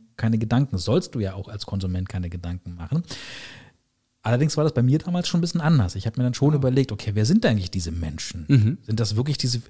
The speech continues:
Speaker 1: also, wer, wer sind die Stimmen?“ Ich hab von, von Kindesbeinen hab ich mich für diese Stimmen interessiert, die diese
Speaker 2: Mhm.
Speaker 1: Hörspiele oder auch in der Synchronbranche die Filme synchronisiert haben.
Speaker 2: Da sind wir beide sehr, sehr ähnlich. Geht
Speaker 1: Das
Speaker 2: mir
Speaker 1: denk ich mir.
Speaker 2: genauso. Also deswegen auch, wie du vorhin sagtewerke, also für mich zum Beispiel die Nachschlagewerke, äh,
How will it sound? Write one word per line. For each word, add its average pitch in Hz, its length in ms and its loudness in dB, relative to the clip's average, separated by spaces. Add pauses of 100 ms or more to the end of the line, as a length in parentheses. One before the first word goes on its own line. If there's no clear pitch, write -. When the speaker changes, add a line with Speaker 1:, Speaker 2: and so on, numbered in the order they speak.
(140)
Speaker 1:
also, - 380 -12
wer, - 160 -10
wer 117 140 0
sind 127 120 0
die 139 100 4
Stimmen?“ 143 260 4
Ich 107 100 4
hab - 240 -2
von, 113 240 2
von 110 200 2
Kindesbeinen 147 580 2
hab 120 80 2
ich 120 80 0
mich 120 160 2
für 127 80 -4
diese 117 180 2
Stimmen 160 340 2
interessiert, 104 720 0 (260)
die 98 80 -6
diese 104 240 6
Speaker 2:
Mhm. - 60 6
Speaker 1:
Hörspiele 113 580 4 (320)
oder 113 240 2
auch 110 180 -2
in 120 60 2
der 113 80 4
Synchronbranche 113 720 2
die 120 80 -4
Filme 147 300 4
synchronisiert 95 600 0
haben. 104 220 2 (300)
Speaker 2:
Da 123 120 2
sind 120 140 2
wir 101 100 2
beide 101 320 -2
sehr, 113 200 4
sehr 107 140 4
ähnlich. 107 420 0
Geht 101 100 -4
Speaker 1:
Das 143 140 2
Speaker 2:
mir 110 60 4
Speaker 1:
denk 208 120 6
ich 117 60 8
mir. 120 60 10
Speaker 2:
genauso. 123 280 6 (300)
Also 113 180 4
deswegen 120 300 4
auch, 113 180 2
wie 117 60 6
du 110 160 6
vorhin 110 260 4
sagtewerke, 110 320 4
also 95 140 0
für 98 100 2
mich 113 220 2
zum 120 100 0
Beispiel 113 240 2
die 104 220 2
Nachschlagewerke, 104 1900 0
äh, - 40 -20